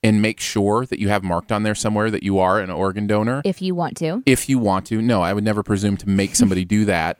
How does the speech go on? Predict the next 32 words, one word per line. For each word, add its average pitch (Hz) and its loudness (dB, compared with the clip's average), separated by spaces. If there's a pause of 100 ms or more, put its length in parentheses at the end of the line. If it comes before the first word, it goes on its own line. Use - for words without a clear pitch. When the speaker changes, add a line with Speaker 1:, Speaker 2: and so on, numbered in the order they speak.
Speaker 1:
um, 95 -2
although 95 0
I 92 2
would 87 -6
love 87 -2
to 98 -2
have 87 -2
a - -12
conversation 92 -4
with 87 -4
anybody 87 -2
who 90 -6
doesn't 98 -2
want 76 -6
to - -6
about 82 -2
why 92 2
they 90 -2
wouldn't. 98 -2
Speaker 2:
Another 247 6
No 214 4
Longer 208 2
Safe 220 -2
day. 180 0
Speaker 1:
That 185 4
would 180 4
be 233 -2
a 240 -2
great 269 -4
No 123 2
Longer 95 0
Safe. 87 -4